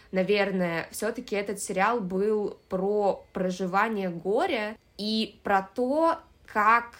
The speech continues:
на пути этого проживания тебе могут попадаться разные люди, как мы говорили о том, что нужно все-таки быть открытым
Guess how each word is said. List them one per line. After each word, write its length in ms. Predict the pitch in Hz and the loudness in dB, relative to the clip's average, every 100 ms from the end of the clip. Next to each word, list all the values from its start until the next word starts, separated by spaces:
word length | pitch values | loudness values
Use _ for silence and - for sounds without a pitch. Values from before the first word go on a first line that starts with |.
| - - - | -20 -14 -4
на 200 | 208 214 | -2 -2
пути 400 | - 202 - 254 | -4 -6 0 2
этого 280 | 202 190 185 | 2 -2 -6
проживания 840 | 185 185 185 233 349 311 254 220 | -6 -6 0 0 0 -2 -4 -4
тебе 400 | - 185 190 214 | -8 -4 -2 -2
могут 320 | 196 214 202 196 | -4 -4 -6 -8
попадаться 920 | 185 190 190 233 254 - 214 202 208 - | -6 -2 0 0 0 -4 -2 -2 -4 0
разные 500 | 208 220 214 196 196 | 2 2 0 -2 -2
люди, 760 | 220 339 370 277 269 262 262 262 - - | -2 -2 -2 -2 0 0 0 -8 -14 -10
как 160 | 190 | -6
мы 100 | 190 | -4
говорили 340 | 180 190 196 180 | -2 -2 0 0
о 80 | |
том, 180 | 180 185 | -2 -4
что 220 | 185 - 190 | -6 -6 -4
нужно 280 | 185 185 | -2 -4
все-таки 580 | 180 190 185 - 180 170 - - - | -8 -6 -8 -8 -6 -6 -8 -16 -10
быть 300 | 185 185 185 | -6 -4 -4
открытым 760 | 180 - 233 262 226 196 190 | -6 -4 -4 -4 -6 -6 -8